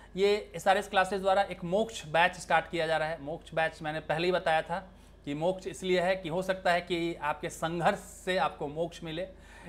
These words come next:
इसमें डेली मेंटरशिप क्लास होगी, कैसे आपको तैयारी करना है, डेली होमवर्क दिया जाएगा कि ये, ये चीज़ आपको कंप्लीट करना है। उसके बाद कंप्लीट कोर्स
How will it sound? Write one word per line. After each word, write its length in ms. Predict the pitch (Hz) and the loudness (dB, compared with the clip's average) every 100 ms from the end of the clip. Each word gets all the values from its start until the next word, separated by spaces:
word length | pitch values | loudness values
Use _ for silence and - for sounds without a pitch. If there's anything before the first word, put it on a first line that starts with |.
| - | -6
इसमें 500 | 180 208 214 190 156 | -4 -2 -2 -2 2
डेली 240 | 190 226 | 4 4
मेंटरशिप 520 | 202 190 196 - 220 | 0 0 -2 -4 -2
क्लास 280 | 180 170 175 | 4 4 4
होगी, 200 | 180 185 | -2 -4
कैसे 380 | 185 160 160 190 | -2 0 2 4
आपको 240 | 170 170 | 4 2
तैयारी 260 | 175 156 165 | -2 -2 -2
करना 260 | 165 165 | -4 -4
है, 220 | 156 175 165 | -6 -8 -6
डेली 200 | 170 202 | -4 -4
होमवर्क 400 | 165 165 190 180 | -4 0 0 2
दिया 160 | 180 | 2
जाएगा 300 | 175 170 170 190 - - - - | 2 0 -2 -4 -8 -18 -16 -10
कि 160 | 196 185 | -8 -2
ये, 240 | 180 196 | 4 4
ये 100 | 220 | 4
चीज़ 300 | 220 208 190 | 0 -4 0
आपको 260 | 170 165 185 | 0 2 0
कंप्लीट 400 | 185 165 180 185 | -2 0 -2 0
करना 280 | 175 170 | -2 -2
है। 220 | 156 165 185 - - 175 | -4 -6 -12 -20 -16 -12
उसके 240 | 165 202 | 0 6
बाद 220 | 196 190 196 | 6 6 2
कंप्लीट 360 | 185 202 208 | -2 -2 -4
कोर्स 460 | - 202 202 - | 2 2 2 -6